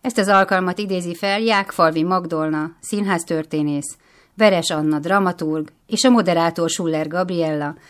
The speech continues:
az Art Pool P hatvanban, szeptember hetedikén tizennyolc órától. A beszélgetés mellett a kiállítótérben a felhasznált újságcikkek, szövegkönyvek, hallgatói rövidfilmek is megtekinthetők. Halász Péter szellemét háttérvideókkal idézik majd meg a szervezők.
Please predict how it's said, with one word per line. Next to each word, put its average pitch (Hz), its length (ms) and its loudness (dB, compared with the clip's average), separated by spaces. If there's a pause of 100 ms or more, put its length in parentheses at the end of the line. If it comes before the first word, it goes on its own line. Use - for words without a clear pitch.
(180)
az 208 140 -4
Art 220 240 4
Pool 175 340 -4
P 156 180 0
hatvanban, 147 800 -2 (180)
szeptember 196 580 2
hetedikén 170 560 -2
tizennyolc 151 600 0
órától. 135 600 -6 (420)
A 156 40 -4
beszélgetés 185 600 2
mellett 226 360 2
a 180 60 0
kiállítótérben 175 960 -2
a 202 60 -2
felhasznált 175 640 -2
újságcikkek, 175 720 -4
szövegkönyvek, 165 800 -4
hallgatói 160 600 0
rövidfilmek 156 600 -6
is 135 100 -8
megtekinthetők. 151 960 -6 (320)
Halász 226 380 2
Péter 170 340 -4
szellemét 170 580 -4
háttérvideókkal 165 920 -2
idézik 143 420 -6
majd 139 220 -6
meg 139 160 -8
a 135 60 -6
szervezők. 131 720 -8